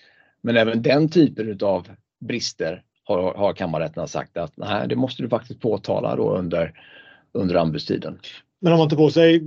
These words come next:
Speaker 2: din hatt som, som jurist då, så känns det ju som att, att blanda in, om man är en stor och viktig affär så kanske det inte är fel att blanda in sin jurist om man inte är skolad själv i tidigt skede för att någonstans bedöma om det finns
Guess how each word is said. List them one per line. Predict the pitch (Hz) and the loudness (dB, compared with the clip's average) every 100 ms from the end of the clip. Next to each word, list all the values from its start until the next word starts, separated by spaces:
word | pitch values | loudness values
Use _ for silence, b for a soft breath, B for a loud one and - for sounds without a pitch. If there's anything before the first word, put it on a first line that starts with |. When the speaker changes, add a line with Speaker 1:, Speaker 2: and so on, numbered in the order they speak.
| 160 - | -6 -18
Speaker 2:
din | 147 156 185 | 0 2 4
hatt | 160 | 2
som, | - 139 135 | -2 -6 -6
som | 127 127 123 | -8 -8 -4
jurist | 135 196 - | 2 2 2
då, | 170 | -4
så | 131 | -4
känns | 139 139 | -4 -4
det | 147 | -2
ju | 139 | -2
som | 139 | -2
att, | 135 - _ | -10 -12 _
att | 165 | -18
blanda | 120 139 143 139 | -12 -6 -4 -2
in, | 139 135 - b b b b b _ | -4 -6 -12 b b b b b _
om | - 151 | -4 0
man | 147 | 0
är | |
en | |
stor | - 190 156 | 4 6 6
och | |
viktig | 185 - | 4 6
affär | 233 233 151 156 | 6 6 4 0
så | - | -8
kanske | - 143 | -10 -4
det | 185 | -4
inte | 160 | -4
är | |
fel | - 143 | -4 -4
att | 131 | -4
blanda | 131 127 | -8 -8
in | 123 | -10
sin | 120 131 | -10 -8
jurist | 123 143 185 - - | 0 2 2 0 -4
om | 156 | 0
man | 151 | 0
inte | 147 | -2
är | |
skolad | - 147 123 120 | -4 -6 -4 -4
själv | 135 131 127 | -4 -6 -6
i | 139 123 120 | -8 -8 0
tidigt | 156 135 135 | 2 2 -2
skede | - 220 151 120 | 2 4 4 2
för | 131 | -6
att | 131 | -6
någonstans | 127 123 123 | -8 -10 -10
bedöma | 113 123 117 113 | -6 -6 -6 -6
om | 117 117 | -8 -8
det | |
finns | 117 120 113 - | -8 -8 -10 -14